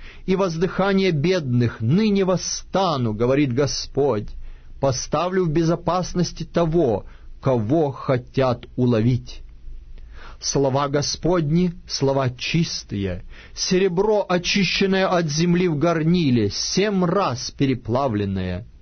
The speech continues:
Ты, Господи, сохранишь их,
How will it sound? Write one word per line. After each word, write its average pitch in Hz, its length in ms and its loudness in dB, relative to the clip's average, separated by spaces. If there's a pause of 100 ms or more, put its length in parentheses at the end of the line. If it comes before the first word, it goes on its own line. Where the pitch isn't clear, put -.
(380)
Ты, 247 160 2
Господи, 113 800 0 (200)
сохранишь 135 840 0
их, 147 360 0